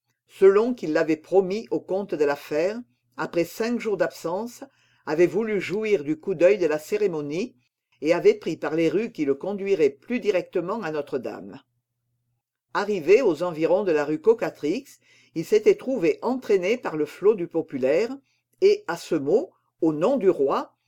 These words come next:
il s'était rappelé le mot d'Athos, « Servez le roi », et il était accouru combattre pour le roi, dont on maltraitait les gardes.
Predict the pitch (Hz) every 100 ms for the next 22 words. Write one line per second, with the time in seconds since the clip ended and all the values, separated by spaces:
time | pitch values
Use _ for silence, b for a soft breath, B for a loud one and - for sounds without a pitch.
0 | _ _ 160 135 254 277 180 156 160 165
1 | 156 233 196 151 180 190 170 - 117 -
2 | - _ _ _ _ - 254 196 202 160
3 | 151 135 214 - _ _ _ _ _ _
4 | - 151 170 220 214 170 165 - 220 165
5 | - 226 247 180 156 131 156 143 135 127
6 | 165 285 b b _ 147 151 143 160 233
7 | - 185 196 185 139 120 101 104 123